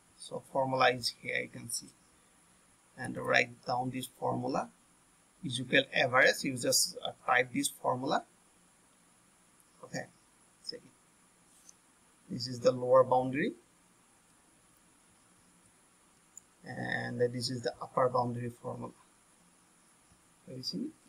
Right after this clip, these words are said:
it? Let me show you exactly. You type like that. Okay, type like that. This is the upper boundary standard deviation formula. Okay, next, so this is the percentage. All right,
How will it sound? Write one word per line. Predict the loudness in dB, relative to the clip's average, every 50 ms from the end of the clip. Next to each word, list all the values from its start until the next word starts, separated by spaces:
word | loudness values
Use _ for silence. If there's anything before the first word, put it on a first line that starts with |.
| -14 -14
it? |
Let | -14 -14 _ _ _ -20 -20
me | -20 -20 _ -20 -10 -2
show | 0 2 2 2 0 -6 -14 -18
you | -20 -20 -20 -20 _
exactly. | -20 -20 -20 -20 -18 -20 -20 -20 -20 -20
You | -20 -20 -18 _
type | -8 -6 -6 -6 -8 -12 _ _ _ _ _ -14 -10
like | -10 -10 -10 -8 -4
that. | -4 -4 -4 -4 -8 _ _ _ _ _ _ _ _ _ _ _ _ _ _ _ _ _ -20 _ _ _ -20 -18
Okay, | -14 -14 -14 -14 -16 _ _ _ _ _ _ _ _ _ _ _ _ _ _ _ _ _ _ _ _ _ _ -10 -4
type | -2 -2 -2 -2 -6 -8
like | -4 -2 -2 -2 -4 -4 -4
that. | -4 -4 -4 _ _ _ _ _ _ _
This | -6 -4 -4 -2
is | -2
the | -2 -4 -4 -6 -14
upper | -4 -2 0 0 2 2
boundary | 0 0 0 0 -2 -2 -2 -4 -6 -12 _ _ _
standard | 2 2 2 2 0 0 0 4 4 6 4 4 2
deviation | -4 -6 -2 -2 -2 0 0 -4 -4 -8 -10 _ _ _ _ _ _ 0
formula. | 2 2 4 4 0 -4 -6 -8 -12 -16 _ _ _ -20
Okay, | -20 -18 -18 -20 -20 _ _ _ _ _ _ _ _ _ _ 2
next, | 8 10 10 10 10 8 4 0 0 0 -6 -10 -10 _ _ _ _ _ _ _ _ _
so | 0 2 6 8 8 8
this | 8 6 8 8
is | 8 8
the | 8 6
percentage. | 4 6 8 10 10 10 10 8 6 6 6 2 0 -2 -6 -8 0
All | 2
right, | 4 4 4 2